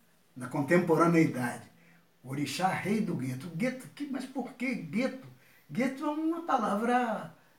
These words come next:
é, que designa um bairro que, que, é, separa as pessoas, né? Uma,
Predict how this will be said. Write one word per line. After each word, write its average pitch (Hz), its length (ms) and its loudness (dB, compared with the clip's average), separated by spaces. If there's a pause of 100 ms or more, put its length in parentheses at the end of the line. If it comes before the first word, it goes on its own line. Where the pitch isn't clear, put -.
(140)
é, 131 680 -8 (580)
que 147 80 -10
designa 170 460 4
um 220 140 4
bairro 156 640 2
que, 156 280 -10
que, 147 600 -10 (580)
é, 131 560 -12
separa - 760 4
as - 100 -2
pessoas, 156 760 -2
né? 175 140 -2
Uma, 165 360 -4